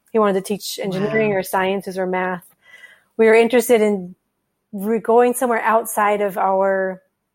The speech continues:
Speaker 1: comfort zone. We had both grown up in Minneapolis, Minnesota. We had gone to the University of Minnesota, and we had a strong Christian faith and just felt this, um, compelling desire to be
Speaker 2: Yeah.
Speaker 1: pushed and stretched outside of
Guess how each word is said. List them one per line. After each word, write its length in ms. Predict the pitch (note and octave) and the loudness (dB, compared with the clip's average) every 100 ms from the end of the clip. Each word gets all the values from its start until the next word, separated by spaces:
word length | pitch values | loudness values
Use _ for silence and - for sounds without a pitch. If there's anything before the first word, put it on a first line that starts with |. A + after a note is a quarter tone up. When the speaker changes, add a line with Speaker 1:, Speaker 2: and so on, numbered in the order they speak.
| - | -10
Speaker 1:
comfort 400 | A#3 A3+ C4+ - | -8 -6 -6 -4
zone. 240 | C4 B3+ | -4 -2
We 80 | A3 | -2
had 100 | G3 | -2
both 260 | G#3 G3 - | -2 -2 -6
grown 220 | F#3+ F#3+ | -6 -6
up 160 | G3+ | -4
in 120 | G#3+ G3 | -4 -4
Minneapolis, 680 | G3 G#3 G#3+ A3 G#3+ G#3+ - | -4 -4 -4 -4 -4 -8 -8
Minnesota. 600 | G#3 G3+ - G3 G3 F#3+ | -4 -4 0 2 4 2
We 160 | F3 F3 | 2 0
had 180 | F3 | 0
gone 200 | F3+ E3+ | -2 -4
to 80 | E3 | -4
the 60 | F3+ | -6
University 460 | E3+ G#3 A#3+ A#3+ | -2 0 2 2
of 60 | A3+ | 0
Minnesota, 640 | A3 G#3 A3 G#3 G3+ G3+ _ - - _ _ - | 0 -2 -2 0 0 -4 _ -20 -20 _ _ -8
and 140 | G3+ | -4
we 60 | G3 | 0
had 380 | G#3 F#3+ F#3 F3+ | 2 4 2 0
a 180 | G3 F#3 | -2 -4
strong 580 | - G3+ F#3+ F#3+ F#3+ F#3 _ _ | 0 2 2 0 -4 -8 _ _
Christian 320 | A3+ - G#3+ | -6 -4 -6
faith 400 | - F#3+ G#3+ A3 | -2 0 0 -2
and 100 | G3+ | -4
just 160 | G3+ - | -6 -2
felt 240 | G#3+ G3 | 0 0
this, 340 | F#3+ F3+ - - | -2 -6 -8 -10
um, 460 | F#3 F#3 D#3+ D#3+ _ _ _ _ | -8 -8 -8 -14 _ _ _ _
compelling 480 | - G#3+ A3 A3 A3+ | -6 0 2 4 4
desire 540 | G3+ F3+ F3+ G#3 G3+ | 2 4 4 4 2
to 480 | F#3+ - F#3+ F#3 E3+ G3+ | 0 -2 0 0 -2 -4
be 180 | F#3 F3 | -4 -2
Speaker 2:
Yeah. 100 | D#3 | -2
Speaker 1:
pushed 320 | C#4+ - - | -2 -4 -4
and 140 | G3+ F#3+ | -4 -4
stretched 440 | - A#3 B3+ - | 0 2 2 -2
outside 500 | G3+ A3+ A3 A3 G3+ | 0 0 2 0 2
of 160 | G3 | 0